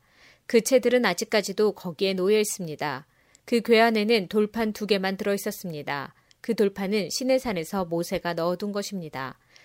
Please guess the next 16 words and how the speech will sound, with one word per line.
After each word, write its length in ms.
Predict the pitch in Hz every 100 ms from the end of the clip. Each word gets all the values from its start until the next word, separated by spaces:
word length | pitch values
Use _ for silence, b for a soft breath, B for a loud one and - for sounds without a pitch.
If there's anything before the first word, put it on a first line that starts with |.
| b
시내산은 640 | - 262 254 262 240 247 190
이스라엘 380 | 202 196 240 233
백성이 500 | 214 - 185 180 185
이집트에서 640 | - 180 226 - 202 202
나온 280 | 185 170 175
뒤에 440 | 165 156 170 147 -
여호와와 640 | 196 196 196 175 170 185 -
언약을 400 | 185 202 202 214
맺은 260 | 208 220
곳입니다. 680 | 208 208 208 175 151 139 135 b b b b b
그런 340 | - 240 240
뒤에 260 | 220 214 214
모든 360 | 180 196 226 233
제사장들이 720 | 233 233 226 202 170 165 180
성소를 500 | 233 233 226 196 185
떠났습니다. 880 | 220 233 - 202 170 147 147 135